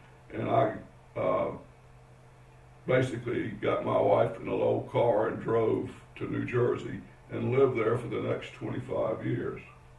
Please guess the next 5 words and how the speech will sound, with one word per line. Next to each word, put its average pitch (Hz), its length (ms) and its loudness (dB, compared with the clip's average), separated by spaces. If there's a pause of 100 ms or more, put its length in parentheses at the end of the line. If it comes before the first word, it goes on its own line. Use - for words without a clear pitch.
(1700)
This - 220 2
is 123 140 0
also 131 840 2
another 120 320 2
view 120 540 -2